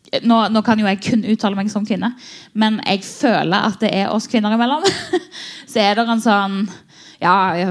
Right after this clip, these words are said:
altså, med hvordan vi snakker om mat og hvordan vi snakker om kroppen, det, det er et evig forbedringsprosjekt, og vi er ikke bra sånn som vi er. Og vi skulle jo, ingen liker å bli tatt bilde av, og alle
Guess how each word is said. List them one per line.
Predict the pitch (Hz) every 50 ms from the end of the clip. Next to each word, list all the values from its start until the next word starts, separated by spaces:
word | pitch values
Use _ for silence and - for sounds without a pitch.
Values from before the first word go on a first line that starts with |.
| 180
altså, | 147 190 190 190 185
med | 185 185 190 190 185
hvordan | 208 196 185 180 190
vi | 190
snakker | - 214 - - - - 170
om | 180 190
mat | 185 180 170 175 - 190
og | 185
hvordan | 190 180 175
vi | 175 180
snakker | - 190 190 - 185 175
om | 180
kroppen, | 196 185 - - - 190
det, | 196 196 208 208 208
det | - 247 294
er | 370
et | - - - - 175
evig | 190 190 185
forbedringsprosjekt, | - 196 190 185 175 170 180 180 185 - - 190 - 190 180 - - -
og | 214 220
vi | 220
er | - 196 190 190 214
ikke | - - 320 339 262
bra | 208 190 175 180 190
sånn | - 180 175 180
som | - - 185 175
vi | -
er. | - - - 214 - - - - - - - - - - - _ -
Og | 220 240
vi | 247 247 233 220 220 214
skulle | - - - 247 233 220 208
jo, | 170 180
ingen | 262 254 240 226 262 339 339
liker | 262 214 214 - - 214
å |
bli | 190 208 214
tatt | - 202 190 202 190
bilde | 196 180 170 - - -
av, | - 165 180 190 196
og | 214 220
alle | 247 254 233 196 214 240 285